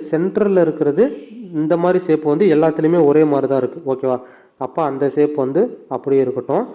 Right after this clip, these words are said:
அந்த ஷேப் வந்து நமக்கு அப்படியே இருக்கட்டும். அது போக இந்த சென்டர்ல ஒரு ட்ரையாங்கிள் இருக்கா, அந்த சென்டரு ஒரு ட்ரையாங்கிள் இருக்கு. அதுல பாதி வந்து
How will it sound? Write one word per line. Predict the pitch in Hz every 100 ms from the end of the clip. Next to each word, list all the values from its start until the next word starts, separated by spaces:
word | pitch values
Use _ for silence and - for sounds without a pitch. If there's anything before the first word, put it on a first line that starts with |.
| - _ _ _ -
அந்த | 143 131
ஷேப் | 147 139 135
வந்து | 156
நமக்கு | 190 139 127
அப்படியே | 127 131
இருக்கட்டும். | 123 123 120 113 - _ -
அது | 131 160
போக | 147 139 202 - - - -
இந்த | 147 151
சென்டர்ல | 175 196 214 226 208 214 208
ஒரு | 185
ட்ரையாங்கிள் | 170 165 170 175 160 151
இருக்கா, | 147 175 127 -
அந்த | 131 127 147
சென்டரு | 151 180 - 185 170 220 - - - _ 147
ஒரு | 143 147
ட்ரையாங்கிள் | 143 151 143 131
இருக்கு. | - 180 262 - - _ 143
அதுல | 143 180 180
பாதி | 143 160 185 165
வந்து | 156